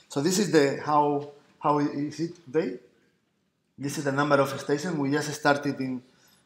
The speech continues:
summer, in last, in summer of, uh, two thousand and seventeen, and currently we have identified the one in Portugal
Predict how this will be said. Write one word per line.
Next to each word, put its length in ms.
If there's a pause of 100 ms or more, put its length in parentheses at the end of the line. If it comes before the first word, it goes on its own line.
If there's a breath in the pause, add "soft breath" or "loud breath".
summer, 480
in 480 (160)
last, 440 (100)
in 80
summer 320
of, 160
uh, 140
two 140
thousand 360
and 120
seventeen, 520 (680 soft breath)
and 160
currently 640 (100)
we 180
have 200
identified 600
the 100
one 180
in 60
Portugal 480